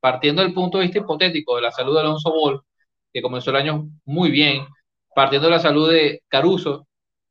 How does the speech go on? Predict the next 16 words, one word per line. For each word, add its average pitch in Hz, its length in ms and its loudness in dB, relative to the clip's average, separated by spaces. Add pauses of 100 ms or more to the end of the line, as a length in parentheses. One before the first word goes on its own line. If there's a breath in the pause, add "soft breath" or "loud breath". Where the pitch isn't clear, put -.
(120)
que 127 500 0
junto 180 300 4
con 165 180 2
Matisse 151 420 -2
Thybulle 202 440 4 (100)
han 147 140 -2
sido 190 180 0
los 180 100 2
mejores 170 320 2
defensores 185 640 2 (880)
del 139 200 2
banco 175 440 0 (560)
que 139 120 -4
tiene 156 180 -2
la 151 80 0
liga 180 340 0